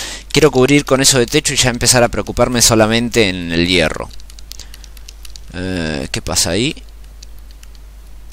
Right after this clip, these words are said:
Otro raptor. Ok. Vamos atrás del estego y vamos a cuidarnos del raptor. Agarramos esto.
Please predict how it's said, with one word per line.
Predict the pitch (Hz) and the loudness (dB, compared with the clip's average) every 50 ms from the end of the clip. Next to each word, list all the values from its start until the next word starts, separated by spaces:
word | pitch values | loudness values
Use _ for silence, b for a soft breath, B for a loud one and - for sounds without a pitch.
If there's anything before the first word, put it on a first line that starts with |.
| - - - - - - - | -18 -18 -18 -18 -18 -8 -4
Otro | 92 101 - - - 92 | -4 -4 -2 -2 -4 -4
raptor. | 85 78 82 76 - - - - 71 - B B B B - - | -2 0 -2 -2 -2 -4 -8 -8 -8 -6 B B B B -12 -10
Ok. | - 90 87 - - - - - - - - - - - - - B B B B B B B - | -10 -10 -10 -10 -10 -12 -12 -12 -12 -14 -14 -16 -18 -18 -18 -18 B B B B B B B -6
Vamos | 127 143 135 - | 0 2 4 6
atrás | 131 117 - 127 135 135 | 6 6 6 6 6 6
del | 123 113 | 6 6
estego | 113 - - - 143 147 151 165 175 175 - - - - - - - - - - - | 4 2 4 4 6 8 8 8 6 4 0 -8 -18 -18 -18 -18 -18 -18 -18 -16 -12
y | - 107 | -8 -6
vamos | 110 110 107 - - | -4 -2 0 0 0
a | 101 | 0
cuidarnos | 98 104 107 107 107 107 | 2 2 2 2 2 2
del | 101 98 | 0 4
raptor. | 110 123 131 - - 170 175 - - - - - - - - - - | 4 2 2 4 2 2 2 2 -2 -8 -14 -14 -14 -16 -16 -12 -8
Agarramos | 90 98 101 - 117 113 101 - - | -4 -2 -2 -2 -2 -2 -2 0 0
esto. | 120 - - - 165 175 180 - | 0 -2 0 2 2 2 2 0